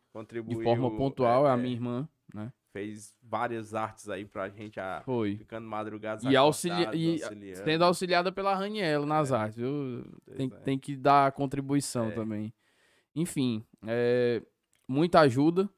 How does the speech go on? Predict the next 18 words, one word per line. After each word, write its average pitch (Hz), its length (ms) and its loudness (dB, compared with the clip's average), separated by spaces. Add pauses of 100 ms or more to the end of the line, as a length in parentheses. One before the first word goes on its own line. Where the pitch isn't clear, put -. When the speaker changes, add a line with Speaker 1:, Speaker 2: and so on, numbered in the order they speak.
(160)
Speaker 2:
né? 123 280 -2 (140)
Do, 120 260 -4
do 131 240 -6
núcleo, 185 580 2 (120)
né? 127 140 -2
Digamos 131 340 -6
assim, 117 140 0
Speaker 1:
Eu 120 40 -4
tenho 151 140 -4
Speaker 2:
dos 165 80 -2
Speaker 1:
certeza 156 300 -2
Speaker 2:
parentes, 131 220 0
Speaker 1:
que 156 40 -2
o, 147 80 -4
Speaker 2:
dos 123 80 -6
Speaker 1:
o 127 40 0
Speaker 2:
amigos. 120 240 -2
Speaker 1:
Clever, 131 300 -4